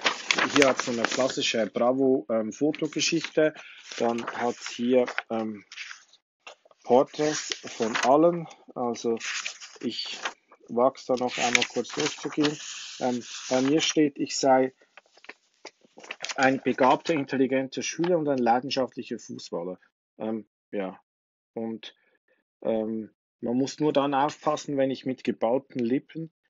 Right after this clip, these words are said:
zusammengepressten Lippen und geballten Fäusten auf jemanden losgehe. Das habe ich jetzt schon lange nicht mehr gemacht, aber hier steht das dann so drin. Und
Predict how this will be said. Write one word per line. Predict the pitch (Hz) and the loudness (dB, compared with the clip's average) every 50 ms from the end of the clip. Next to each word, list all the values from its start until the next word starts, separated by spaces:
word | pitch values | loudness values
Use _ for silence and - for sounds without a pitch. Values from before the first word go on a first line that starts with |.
| _ _ _ | _ _ _
zusammengepressten | - 139 - 143 151 170 151 - 156 - - 156 143 - - - 147 | -4 2 4 4 4 4 2 0 -4 0 2 2 2 2 0 -2 0
Lippen | 139 135 151 160 - - 156 143 | 2 4 4 2 2 0 -2 -2
und | 139 127 - | -2 -4 -4
geballten | - 120 - 123 120 123 131 - 123 117 | -6 -2 2 4 4 4 4 2 -4 -12
Fäusten | - - 117 117 - - 135 123 | -4 -2 0 0 0 -2 -6 -6
auf | 113 104 - | -6 -6 -6
jemanden | 123 113 110 107 107 104 113 104 95 | -6 -6 -6 -6 -8 -8 -8 -6 -6
losgehe. | 98 101 98 - - - - 78 80 | -6 -6 -6 -8 -12 -12 -14 -12 -12
Das | 101 98 - - | -10 -10 -8 -8
habe | 110 104 101 | -6 -6 -6
ich | 95 - | -8 -8
jetzt | - 101 - - - - - - - - - | -10 -10 -10 -12 -16 -18 -20 -20 -20 -20 -16
schon | - - 104 101 104 | -12 -10 -8 -6 -6
lange | 104 104 110 110 110 104 | -4 -4 -4 -4 -4 -4
nicht | 113 135 - - - | -4 -6 -6 -6 -6
mehr | 151 139 | -6 -4
gemacht, | - 143 135 131 127 131 131 - - | -4 -4 -2 0 0 -2 -2 -4 -4
aber | 113 110 113 113 110 110 - - - - - - - | -2 0 2 2 0 0 -4 -12 -20 -20 -18 -12 -4
hier | - 120 120 120 120 | 2 4 4 4 4
steht | - - - 120 120 - - 120 | 4 0 0 0 0 0 0 0
das | 117 - - | 0 0 0
dann | - 107 104 104 104 | -2 -2 -2 -2 -6
so | - - - 107 | -10 -8 -8 -6
drin. | 101 - 147 180 214 208 - - - - - - - _ | 0 2 4 4 4 2 -2 -8 -18 -20 -20 -20 -4 _
Und | 143 139 139 131 131 - - | 4 4 4 4 0 -4 -12